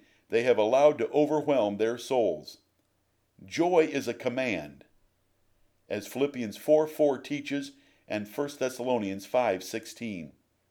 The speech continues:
A good man can destroy all these enemies of a peaceful home, for he will be a godly example of peace and joy, and he will enforce peace and joy on the rest of the family. What a blessing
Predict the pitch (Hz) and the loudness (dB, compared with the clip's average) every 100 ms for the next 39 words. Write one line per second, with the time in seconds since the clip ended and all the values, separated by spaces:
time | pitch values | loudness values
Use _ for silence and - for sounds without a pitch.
0 | _ _ _ _ _ _ _ _ _ 151 | _ _ _ _ _ _ _ _ _ -2
1 | 151 220 156 123 107 104 131 - _ - | 2 2 2 0 0 0 -4 -12 _ -10
2 | 127 117 - - 175 123 104 107 104 104 | -8 -6 -6 0 4 4 6 4 4 -4
3 | 107 110 104 123 123 104 104 131 123 - | -4 -4 -4 -6 -6 -6 -6 -8 -6 -2
4 | 98 113 95 71 - _ _ _ _ _ | 0 2 0 -4 -14 _ _ _ _ _
5 | _ _ - 104 180 190 120 117 101 120 | _ _ -10 -8 -4 -2 0 -2 2 4
6 | 143 160 170 147 - 127 113 120 107 101 | 4 4 0 -4 -6 -4 -4 -4 -4 -6
7 | - - 170 - 127 127 120 117 87 92 | -8 -10 -10 -8 -10 -8 -2 2 2 0
8 | - _ _ _ _ _ _ 113 113 160 | -8 _ _ _ _ _ _ -10 -8 -6
9 | 143 131 135 - 185 151 - 131 117 - | -4 -4 -6 0 2 2 -4 -8 -6 -6
10 | 101 92 117 131 131 117 113 143 139 - | -8 -2 0 0 0 -6 -2 2 2 0
11 | 110 113 135 135 101 69 - _ _ _ | -8 -8 -6 -6 -8 -10 -16 _ _ _
12 | _ _ _ _ 170 156 85 127 151 147 | _ _ _ _ 0 0 -2 4 4 4
13 | 87 - | -6 -16